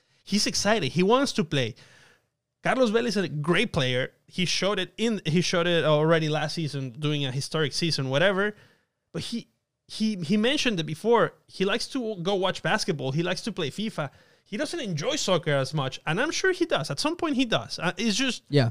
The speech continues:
Speaker 1: something happened, I guess, that he's probably overwhelmed of so much soccer. But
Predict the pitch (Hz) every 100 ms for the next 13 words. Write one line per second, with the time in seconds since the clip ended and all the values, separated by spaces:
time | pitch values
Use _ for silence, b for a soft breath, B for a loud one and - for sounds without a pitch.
0 | - - - 254 254 254 214 233 233 202
1 | 190 185 202 190 165 160 147 - 175 -
2 | 190 175 170 160 156 151 143 143 156 147
3 | 139 151 147 131 113 - 143 131 - 123
4 | 123 127 139